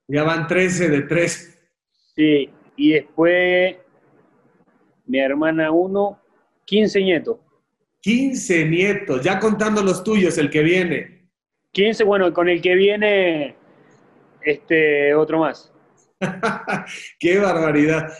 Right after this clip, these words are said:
Speaker 1: Oye, y me imagino que cuando empezaste a ganar bien, volteaste y le dijiste a los viejos, "A ver, ahí les va", ¿no? O sea, los, los has ayudado, porque el fútbol yo creo que es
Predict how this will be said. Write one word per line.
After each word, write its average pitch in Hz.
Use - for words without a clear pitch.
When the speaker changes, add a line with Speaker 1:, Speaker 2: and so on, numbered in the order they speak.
Speaker 1:
Oye, 190
y 180
me 170
imagino 185
que 196
cuando 180
empezaste 190
a 202
ganar 185
bien, 202
volteaste 185
y 165
le 147
dijiste 165
a 175
los 156
viejos, 175
"A 135
ver, 175
ahí 185
les 170
va", 185
¿no? 185
O 214
sea, 156
los, 139
los 151
has 175
ayudado, 175
porque 156
el 156
fútbol 208
yo 214
creo 220
que 208
es -